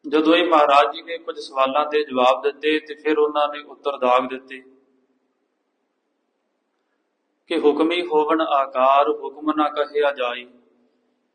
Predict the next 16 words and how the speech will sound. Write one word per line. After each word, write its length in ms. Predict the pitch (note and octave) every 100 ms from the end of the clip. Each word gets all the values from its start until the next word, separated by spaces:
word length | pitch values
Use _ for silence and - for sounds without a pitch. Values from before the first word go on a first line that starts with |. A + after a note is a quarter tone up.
| _ _ _ _ _ _ _ _
ਸਿੱਧਾਂ 380 | - D#3 D3+ E3
ਨੇ 100 | E3
ਸਵਾਲ 380 | D#3 C#3 C#3+ C#3+
ਕੀਤੇ 360 | D3+ D3 D#3+
ਸੀ, 180 | D#3 D#3+
"ਮਹਾਰਾਜ, 500 | D#3 C3 B2+ C3+ D3
ਪਰਮੇਸ਼ਰ 520 | - D3 C#3+ C#3 D#3 D3
ਦਾ 120 | D#3 C#3+
ਹੁਕਮ 260 | B2 D3+ C#3+
ਕਿੱਡਾ 340 | D3 D3 D3
ਕੁ 160 | D3 C#3+
ਹੈ, 140 | C#3 C#3 - _ _ _ _ _ _ _ _ _ _ _ -
ਉਹਦੇ 220 | C3+ D3+
ਬਾਰੇ 360 | D3 C3 C3+ C3+
ਹੁਣ 180 | C3+ C3
ਦੱਸੋ।" 500 | C3+ C3+ B2+ B2